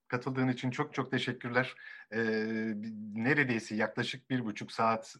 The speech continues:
e, boyunca, e, sohbet ettik. E, tekrar izleyicilerimize şöyle göstermiş olayım. Açıklığa Doğru,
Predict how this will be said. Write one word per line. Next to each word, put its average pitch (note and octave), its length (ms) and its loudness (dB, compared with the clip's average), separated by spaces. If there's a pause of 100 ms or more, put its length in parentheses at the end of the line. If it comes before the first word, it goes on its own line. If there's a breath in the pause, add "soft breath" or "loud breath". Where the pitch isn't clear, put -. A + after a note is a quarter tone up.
e, A2+ 60 -2 (400)
boyunca, A2+ 680 0 (500 loud breath)
e, A2 360 2 (380)
sohbet C3 400 2
ettik. - 460 -4 (880)
E, A#2+ 160 2 (420)
tekrar C#3+ 480 2 (120)
izleyicilerimize A#2+ 760 2
şöyle A#2+ 260 0
göstermiş A#2+ 560 0
olayım. A#2 440 0
Açıklığa A#2+ 560 2
Doğru, B2 500 2